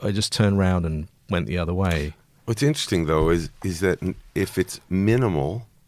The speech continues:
Speaker 2: in approach, it also has kind of maximum impact. It's hard to articulate that exactly what, what I feel, but that cue and that feeling in Bourne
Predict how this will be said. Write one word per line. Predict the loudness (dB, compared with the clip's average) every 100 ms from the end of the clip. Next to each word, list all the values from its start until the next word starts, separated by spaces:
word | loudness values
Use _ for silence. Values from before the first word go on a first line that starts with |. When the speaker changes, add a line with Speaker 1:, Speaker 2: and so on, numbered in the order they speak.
| _ _
Speaker 2:
in | -6 -6
approach, | -6 -2 0 0 -6 -18 -14
it | -10
also | -8 -6 -6
has | -6 -8
kind | -8 -6
of |
maximum | -6 -6 -8 -8 -8 -6
impact. | -8 -10 -14 -18 -18
It's | -10
hard | -6 -4
to | -4 -8
articulate | -8 -10 -10 -6 -6 -6
that | -6
exactly | -6 -4 -6 -4 -4
what, | -2 -4 -8 -20 -20 -20 -6
what | -2 -2
I | -2
feel, | 0 0 0
but | -2
that | 0 0 -2 -10
cue | -4 0 0 -2 -8 -18 _
and | -6 -2
that | -2 -4
feeling | -6 -4 -2 -2
in | -4 -4
Bourne | -2 0 -2 -4